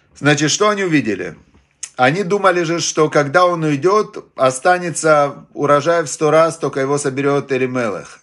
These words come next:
Останется стада, там все, что было у Ицхака, все это они сами заберут. Но когда, когда компания, там, я не знаю, руководство компании Apple, ну, грубо говоря,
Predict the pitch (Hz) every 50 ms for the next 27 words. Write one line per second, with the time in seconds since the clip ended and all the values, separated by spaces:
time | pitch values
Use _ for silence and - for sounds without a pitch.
0 | _ - 110 113 120 - - 170 175 175 170 170 156 - - 165 156 143 - -
1 | - 151 147 135 151 165 160 160 160 160 156 143 135 127 - 160 156 156 - 156
2 | 139 151 151 147 143 143 143 135 - - 170 156 160 156 156 156 135 - - -
3 | 151 151 151 147 143 135 131 131 135 123 - 143 135 131 127 123 107 120 113 110
4 | 113 104 87 82 - - 113 131 160 180 180 185 185 185 185 185 180 180 - -
5 | - - 139 131 127 131 131 156 160 156 156 160 156 143 131 - _ _ _ -
6 | - - 120 120 117 120 123 143 135 127 - 127 123 113 147 139 139 139 135 131
7 | 123 120 113 110 107 - - _ _ _ _ _ _ - 107 101 95 101 101 101
8 | 98 104 101 104 127 123 - 147 143 165 147 147 - 135 120 - 127 117 107 127
9 | 123 123 120 117 110 - 117 117 110 - 95 90 92 120 165 151 135 143 135 120
10 | 120 110 110 110 104 104 101 92 - - -